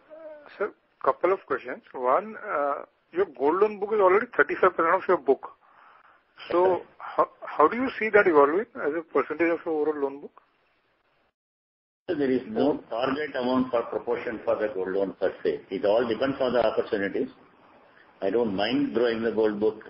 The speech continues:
Speaker 2: if there is an opportunity in the market. At the same time, there are opportunities coming up in other segments also. There is a good demand coming from corporate segment and S M E segment. If that book is growing, probably the,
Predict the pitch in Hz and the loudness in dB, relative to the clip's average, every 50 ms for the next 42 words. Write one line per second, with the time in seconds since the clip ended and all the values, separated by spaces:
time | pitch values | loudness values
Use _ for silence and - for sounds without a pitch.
0 | - - - 98 92 87 98 101 98 95 - 101 92 95 92 - 98 - - 101 | -18 -10 -6 -4 -4 0 0 0 0 0 -2 -2 -4 -4 -4 -6 -6 -8 -6 -4
1 | 92 92 87 - 92 87 87 87 85 78 76 73 69 - - _ _ _ _ _ | -4 -4 -6 -6 -10 -10 -8 -10 -10 -10 -10 -12 -14 -14 -20 _ _ _ _ _
2 | _ - _ - - - - _ - - - 175 160 - 170 175 180 175 190 190 | _ -20 _ -20 -20 -20 -20 _ -8 -4 -4 -2 -2 -2 -2 -4 -4 -2 -2 -2
3 | 180 170 175 165 160 156 147 147 160 156 - 160 151 156 135 - - 127 123 135 | 0 0 2 2 4 4 2 2 2 0 -2 -2 -2 -2 -2 -2 0 -2 0 2
4 | 143 151 147 151 139 127 123 120 127 127 - - 117 113 117 123 123 117 - 113 | 0 0 0 0 0 2 2 2 0 0 -2 -4 -4 -2 -2 -4 -4 -2 0 0
5 | 110 107 101 - - 127 123 120 107 104 - 110 98 110 127 131 123 117 113 123 | 2 2 0 0 -2 -4 -2 -2 -4 -4 -4 -4 -2 0 0 0 0 -2 0 0
6 | 123 120 117 127 110 113 113 - - 110 104 101 110 104 101 - 113 107 - - | -2 -2 -2 -4 -4 -4 -4 -4 -6 -8 -6 -2 -2 -2 -2 -2 -6 -6 -4 -6
7 | 101 87 87 101 120 147 147 127 107 101 104 98 - - 107 104 104 101 95 - | -6 -6 -4 -4 -4 -2 -2 -2 -2 0 -2 -2 -2 -2 -4 -4 -4 -6 -8 -10
8 | 104 110 - - 107 104 95 - 113 107 104 101 104 113 - - - - - - | -16 -20 -16 -14 -12 -12 -10 -6 -6 -6 -4 -2 -2 -4 -4 -4 -12 -18 -20 -20
9 | - - - - - - - - - - 113 110 107 120 123 127 131 135 123 - | -20 -20 -20 -20 -20 -20 -20 -14 -8 -6 -6 -4 -2 -2 -4 -2 -4 -6 -6 -4
10 | 160 139 - - 127 127 135 127 123 143 - - - 131 123 120 120 120 120 123 | -6 -6 -4 -2 -2 0 0 0 0 -2 -4 -4 -2 -2 0 0 0 -2 -2 0
11 | 123 127 113 113 | 0 0 0 -2